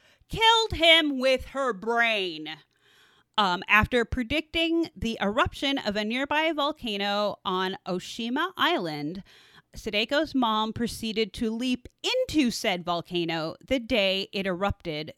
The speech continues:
committing suicide. Besides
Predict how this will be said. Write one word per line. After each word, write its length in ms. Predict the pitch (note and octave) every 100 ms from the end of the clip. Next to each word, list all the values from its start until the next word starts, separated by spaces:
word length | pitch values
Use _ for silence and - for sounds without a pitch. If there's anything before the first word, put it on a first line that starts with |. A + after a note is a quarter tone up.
| -
committing 340 | F3+ D3 D#3
suicide. 760 | - - - - G#2 - - G3+ _ - - - - _ _ _ _ -
Besides 560 | C#4+ G4 A#4+ C#5+ -